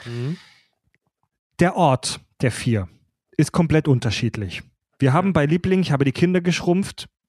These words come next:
Speaker 2: das Zuhause, den heimischen Garten.
Speaker 3: Ja.
Speaker 2: Wir haben bei Star Trek den tiefen Weltraum.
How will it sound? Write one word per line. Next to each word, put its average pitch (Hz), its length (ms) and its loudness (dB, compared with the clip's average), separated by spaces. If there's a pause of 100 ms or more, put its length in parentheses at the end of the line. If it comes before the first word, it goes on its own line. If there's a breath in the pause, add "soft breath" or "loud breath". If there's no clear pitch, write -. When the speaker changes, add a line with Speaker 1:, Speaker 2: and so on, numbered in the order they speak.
(380)
Speaker 2:
das 135 180 0
Zuhause, 156 540 2
den 139 180 0
heimischen 135 380 0
Garten. 107 400 -4 (480 loud breath)
Speaker 3:
Ja. 117 140 -8
Speaker 2:
Wir 127 120 2
haben 185 160 0
bei 156 120 0
Star 160 300 0
Trek 190 300 -2
den 135 180 0
tiefen 143 360 -2
Weltraum. 156 540 0